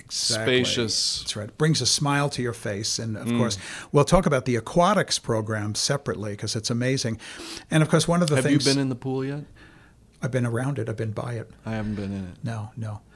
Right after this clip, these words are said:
Speaker 2: And
Speaker 1: Um,
Speaker 2: there's a giant slide that goes outside and back into the building.
Speaker 1: <laughs> No.
Speaker 2: Have you done that yet?
Speaker 1: No, no, but I, <laughs> I may be required to as a board member. <laughs>
Speaker 2: I'm just saying we should think about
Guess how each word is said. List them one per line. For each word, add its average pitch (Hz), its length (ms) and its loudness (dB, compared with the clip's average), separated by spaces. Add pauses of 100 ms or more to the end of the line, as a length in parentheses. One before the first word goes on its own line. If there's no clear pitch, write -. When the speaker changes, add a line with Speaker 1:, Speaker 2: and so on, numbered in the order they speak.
(140)
Speaker 2:
And 120 100 -2
Speaker 1:
Um, 123 40 2
Speaker 2:
there's 117 180 -2
a 113 60 -4
giant 107 400 -4
slide 104 540 -2
that 95 100 -4
goes 92 220 -4
outside 95 500 -2
and 98 100 -2
back 95 280 -2
into 101 160 -2
the 98 100 -4
building. 92 460 -4
Speaker 1:
<laughs> - 40 -20
No. - 300 -6
Speaker 2:
Have 113 140 -2
you 113 80 2
done 107 180 2
that 104 180 -2
yet? 127 160 -6
Speaker 1:
No, 117 280 6 (100)
no, - 180 4
but 135 140 4
I, 107 80 0 (480)
<laughs> - 500 -16
I 139 60 -2
may 123 160 4
be 120 100 2
required 117 460 -2
to 117 160 0
as - 140 4
a 127 40 0
board 123 320 0
member. 120 440 2
<laughs> - 100 -8
Speaker 2:
I'm 135 160 4
just 160 240 4
saying 165 300 8
we 135 100 6
should 131 300 0
think 165 320 4
about 123 520 4